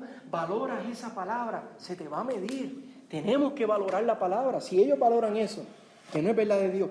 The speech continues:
¿cuánto más nosotros? Mira, mira mi Biblia, mi Biblia no tiene ni, mire, el pastor, mira.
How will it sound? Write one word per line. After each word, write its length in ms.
¿cuánto 300
más 140
nosotros? 480
Mira, 160
mira 200
mi 160
Biblia, 280
mi 140
Biblia 300
no 100
tiene 220
ni, 260
mire, 180
el 100
pastor, 360
mira. 180